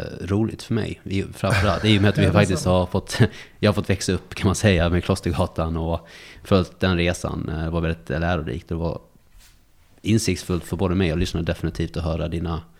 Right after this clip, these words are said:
Speaker 1: dina idéer och tankar om hur saker och ting har kommit att bli. Men jag tänkte, om du ska lämna de som lyssnar med någonting. Kanske bara något,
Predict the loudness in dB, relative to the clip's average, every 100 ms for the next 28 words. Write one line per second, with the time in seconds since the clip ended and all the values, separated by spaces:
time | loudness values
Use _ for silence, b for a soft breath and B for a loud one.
0 | b b b b b _ -2 0 2 2
1 | 0 0 -2 -2 -4 -4 -4 -4 -4 -2
2 | -4 -6 -6 -6 -4 -4 -4 -4 -4 -6
3 | -12 _ B B B B 0 2 2 0
4 | 0 0 2 2 2 -2 -4 -8 -2 2
5 | 4 4 4 4 4 2 2 0 2 0
6 | -2 -2 -6 -6 -8 -12 _ -8 0 2
7 | 2 -2 -6 -10 -14 _ _ -20 B B
8 | B B -2 0 2 2 4 2 -2 -6
9 | -20 -20